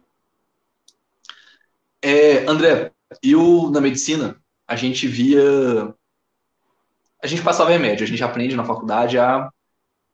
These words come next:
a passar remédio e seguir protocolos e tratamentos. E com o tempo eu comecei a ver que aquilo não,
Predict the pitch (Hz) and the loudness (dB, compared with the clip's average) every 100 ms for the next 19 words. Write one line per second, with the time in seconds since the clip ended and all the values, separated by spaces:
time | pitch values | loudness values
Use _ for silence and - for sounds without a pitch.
0 | _ - 131 131 131 151 147 156 185 196 | _ -6 -2 0 0 0 0 2 0 0
1 | - 190 - - 139 151 170 139 - 127 | -2 -2 -4 -6 -4 -4 -4 -4 -2 2
2 | 147 147 - - 139 107 104 - - _ | 2 0 -6 -8 -6 -8 -10 -14 -16 _
3 | _ _ _ _ _ - - 214 170 165 | _ _ _ _ _ -6 -2 -2 0 0
4 | 175 190 185 - 180 135 151 - 180 180 | 0 -2 -2 0 0 0 -2 -2 -4 -6
5 | - 160 175 180 160 175 202 | -4 -4 -2 -2 -2 -4 -6